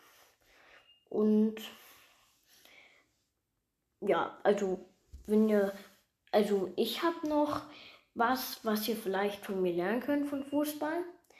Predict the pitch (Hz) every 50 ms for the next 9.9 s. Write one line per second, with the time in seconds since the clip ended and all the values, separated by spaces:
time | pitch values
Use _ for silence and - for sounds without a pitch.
0 | - - - - - - _ - 233 220 214 214 - - 302 330 339 - - -
1 | - - 170 208 - 208 - - - - 180 190 226 269 302 320 311 - - -
2 | - - _ _ _ - - - _ - 214 202 202 208 - - - 208 196 180
3 | 180 190 180 247 262 285 311 302 - - 226 214 214 208 208 233 285 285 285 -
4 | - - - _ 208 202 - - - 214 240 233 - 196 165 175 - - - 185
5 | 185 - - 240 233 233 220 175 175 - - - - - - _ - 202 220 226
6 | 220 220 208 - - - - - 240 226 226 - 143 117 107 - - - _ _
7 | _ 208 220 220 226 233 220 - - - - - - - - _ - 214 214 -
8 | 285 339 320 320 233 220 - - 196 226 269 277 262 - - - 190 233 277 -
9 | - - 190 190 214 240 262 254 226 - - - - 196 190 190 185